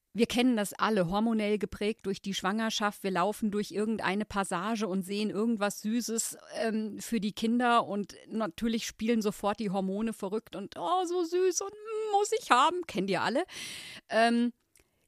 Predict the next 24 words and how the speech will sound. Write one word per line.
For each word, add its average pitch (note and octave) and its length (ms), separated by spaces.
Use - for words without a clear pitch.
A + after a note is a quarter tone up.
diese D4 260
ganzen C4+ 560
Emotionen A#3+ 880
und A3+ 260
hormonell A3+ 520
geprägten A3+ 600
Shopping-Sünden A#3 1200
habe G3+ 240
ich C#3+ 160
hier B3+ 160
<laughs> - 0
rausgestrichen. - 1120
Und F#3 300
von F#3 160
daher G3 320
möchte F#3+ 360
ich - 380
euch E3+ 240
heute F#3+ 240
mit F#3+ 180
auf D#3+ 160
diese G3 300
Reise G#3+ 380
nehmen. G#3 260